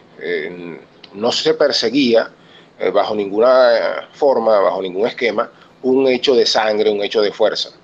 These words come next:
sino esa manifestación y que al mismo tiempo, eh, lo, el alto mando que estaba involucrado y otros líderes, eh, civiles, eh, hicieran un pronunciamiento y, eh, facilitaran por esa vía que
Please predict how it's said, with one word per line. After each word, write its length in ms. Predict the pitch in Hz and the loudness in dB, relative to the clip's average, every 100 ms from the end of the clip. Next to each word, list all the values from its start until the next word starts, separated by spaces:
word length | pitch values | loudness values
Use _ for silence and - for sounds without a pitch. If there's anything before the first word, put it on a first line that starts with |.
| - - | -20 -8
sino 380 | 104 147 135 110 | -4 0 0 0
esa 240 | 113 147 | 0 0
manifestación 920 | 147 147 - 135 147 - 85 69 - - - - | 0 -2 -4 -4 -4 0 0 0 -4 -16 -20 -12
y 200 | 123 139 | -4 -2
que 380 | - 127 117 - | 0 0 0 -2
al 180 | 101 98 | -2 -2
mismo 320 | 101 104 143 | -4 -4 -4
tiempo, 480 | 170 156 139 - - - - - - - | 0 0 0 -2 -4 -6 -20 -20 -16 -2
eh, 920 | 104 101 98 92 87 87 80 85 - - | 0 2 2 0 -2 -4 -6 -10 -12 -16
lo, 200 | 95 98 | -10 -6
el 160 | 90 98 | -4 -2
alto 240 | 104 135 | -2 -2
mando 400 | 131 139 139 113 | 2 2 2 -2
que 80 | - | -8
estaba 320 | - 117 117 104 | -2 0 2 0
involucrado 720 | 98 101 117 120 131 113 95 | -2 -6 0 2 4 2 0
y 80 | 90 | -2
otros 540 | 90 107 107 104 92 | 0 0 -2 -6 -12
líderes, 480 | 107 120 110 92 78 73 | -8 -2 -2 -2 -6 -12
eh, 160 | 82 - | -10 -10
civiles, 600 | 92 110 147 120 120 - _ - - - | -8 -4 -2 0 -2 -4 _ -20 -20 -6
eh, 100 | 101 | -4
hicieran 540 | 73 107 - 165 117 | -4 -6 -2 0 2
un 100 | 110 | 0
pronunciamiento 880 | 131 139 143 160 160 123 120 170 196 - - _ | -2 0 0 0 2 0 0 -6 -6 -14 -20 _
y, 380 | - 139 202 - 113 | -4 -2 0 -2 -2
eh, 260 | 107 101 90 | 0 0 -4
facilitaran 920 | 127 - 117 104 147 143 127 147 139 - | -4 -4 -4 -2 2 4 2 0 -6 -4
por 160 | 107 | 0
esa 160 | 110 147 | 2 2
vía 300 | 135 147 190 | 0 0 -2
que 240 | 104 90 | -2 -4